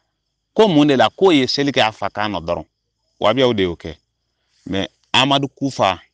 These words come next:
ale ka wale, wabiyaw de bɛ ka kuma ko, n'o ye Togolo, Togolo alimami ninnu ye, olu de bɛ ka kuma ko Amadu Kufa ye sen ni bolo min tigɛ, olu ka mɔgɔw ye,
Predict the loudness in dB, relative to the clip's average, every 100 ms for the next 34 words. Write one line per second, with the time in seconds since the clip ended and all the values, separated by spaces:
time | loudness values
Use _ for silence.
0 | _ _ _ _ _ -2 0 0 2 2
1 | 0 -4 _ _ _ -2 0 0 0 -2
2 | -4 -6 -8 -8 -8 -4 -2 -4 -10 _
3 | _ _ _ _ _ -4 0 0 -2 -6
4 | -6 -6 -4 -2 -2 -2 -4 -4 -4 -6
5 | -6 -8 -6 -4 -4 -4 -6 -6 -10 -8
6 | -8 -6 -8 -8 -10 -6 -6 -6 -6 -6
7 | -6 -6 -8 -6 -6 -8 -12 -10 -10 -8
8 | -8 -8 -8 -8 -6 -8